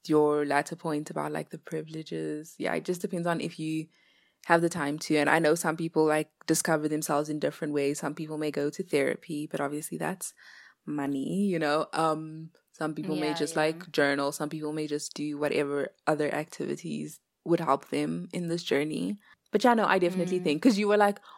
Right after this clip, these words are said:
Speaker 1: "Or do you think some people are j-, just, like, good at this whole life thing?" I don't. Hey, I don't think there's a single person out there that I feel like, you know.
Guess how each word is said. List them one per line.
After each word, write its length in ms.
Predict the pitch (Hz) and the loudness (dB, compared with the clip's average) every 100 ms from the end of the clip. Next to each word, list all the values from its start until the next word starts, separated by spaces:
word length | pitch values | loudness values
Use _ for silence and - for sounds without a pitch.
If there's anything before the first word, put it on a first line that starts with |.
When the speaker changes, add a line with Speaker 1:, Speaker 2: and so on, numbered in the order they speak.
| - | 0
Speaker 1:
"Or 60 | 180 | 0
do 60 | |
you 60 | 180 | 2
think 160 | 185 | 0
some 180 | 175 165 | 2 2
people 580 | 165 160 160 151 151 165 _ _ _ - | 0 -2 2 4 2 -2 _ _ _ 2
are 120 | 156 | 2
j-, 100 | 143 - | 2 -10
just, 200 | - 156 147 | -6 -2 0
like, 240 | 147 143 | -2 0
good 160 | - 139 | 2 4
at 140 | 147 | 4
this 140 | - - | 0 -4
whole 160 | 147 | -2
life 240 | 135 131 170 | 0 -2 -4
thing?" 260 | - - 170 - - _ _ - | -8 -8 -10 -16 -20 _ _ 8
I 180 | 349 | 8
don't. 480 | 277 208 214 156 165 | 8 6 6 6 0
Hey, 220 | 185 180 | 0 4
I 100 | - | 4
don't 160 | 180 185 | 2 0
think 160 | 190 175 | -2 0
there's 180 | 165 - | 0 -2
a 80 | 180 | -8
single 260 | 170 160 156 | -4 -4 -4
person 280 | 151 160 - | -4 -6 -6
out 160 | 165 | -4
there 140 | - - | -2 0
that 260 | - - _ _ _ _ _ _ _ _ _ _ _ - - | -2 -4 _ _ _ _ _ _ _ _ _ _ _ -10 -6
I 100 | 170 | -4
feel 180 | 165 151 | -2 0
like, 400 | 151 160 - _ _ _ _ _ _ _ _ _ _ _ _ _ _ _ _ _ _ _ | -2 -4 -12 _ _ _ _ _ _ _ _ _ _ _ _ _ _ _ _ _ _ _
you 140 | 180 | -6
know. 240 | 180 175 | -4 -6